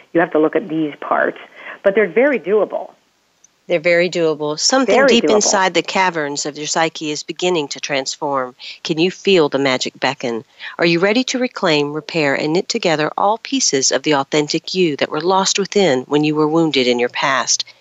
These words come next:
Speaker 2: They can serve you now, but you have to illuminate them and see them in new light. The old stories of your life can take on new meaning. When you free yourself from their stamp on your identity, miracles can and do happen.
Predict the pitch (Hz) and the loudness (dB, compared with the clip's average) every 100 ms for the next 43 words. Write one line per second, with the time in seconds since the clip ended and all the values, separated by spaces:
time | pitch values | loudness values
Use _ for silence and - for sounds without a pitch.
0 | _ _ - 202 214 254 - 269 254 160 | _ _ -2 0 2 2 2 2 2 2
1 | 139 127 110 110 - _ _ 185 202 190 | 2 0 -4 -10 -20 _ _ 0 2 4
2 | 214 202 208 190 196 202 156 120 135 127 | 2 2 0 4 4 4 2 -2 -2 -2
3 | 131 - 180 156 139 131 131 135 135 120 | -2 0 0 0 0 0 -2 0 0 -2
4 | - - _ - - - 180 208 - 220 | -4 -12 _ -16 -2 2 2 2 -2 -2
5 | 214 214 208 214 208 185 127 - 143 - | 0 -2 -2 -2 -2 0 -2 -4 -6 -2
6 | 160 156 151 151 156 156 151 139 120 110 | -2 0 0 2 4 4 4 4 0 -4
7 | _ - - 175 185 240 - 294 285 185 | _ -18 -4 2 4 4 2 2 4 2
8 | - 143 131 147 147 151 - 202 143 - | 2 0 -2 -2 -2 0 0 0 0 -2
9 | - 147 147 147 160 151 143 135 123 151 | -2 0 0 2 0 0 -4 -4 -4 0
10 | 175 190 - 220 - - 185 160 151 156 | 2 2 -2 -4 -4 -2 0 0 0 -2
11 | 151 143 139 147 143 120 113 | 0 -2 0 -2 0 -4 -6